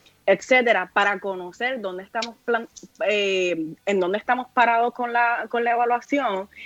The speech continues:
y de ahí tomar decisiones a cómo en-, enfrentarnos a la prueba, porque las pruebas tienen sus diferencias.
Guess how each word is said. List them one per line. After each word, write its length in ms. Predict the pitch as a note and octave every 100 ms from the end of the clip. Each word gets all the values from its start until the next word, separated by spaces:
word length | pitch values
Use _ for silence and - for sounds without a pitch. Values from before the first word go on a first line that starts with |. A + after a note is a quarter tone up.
| - -
y 140 | A#3+ A3+
de 120 | G#3
ahí 260 | F3+ G3 D#4+
tomar 320 | A#3 F3 F3+
decisiones 640 | A3 C#4 A#3+ C4+ D#4+ C#4 -
a 140 | F3
cómo 240 | F#3 G#3 A#3
en-, 100 | G3+ F3 -
enfrentarnos 640 | F3 E3 D#3+ D3+ G#3 G#3+ F3
a 40 |
la 120 | D3
prueba, 380 | D3 E3 C3+ - - - - -
porque 520 | A#3 B3+ G3+ F#3 - -
las 200 | F3 F3+
pruebas 280 | - E3 F3
tienen 200 | G#3+ A#3+
sus 180 | C#4 A#3
diferencias. 760 | B3+ G#3+ C#3+ G#3+ - C#3+ B2+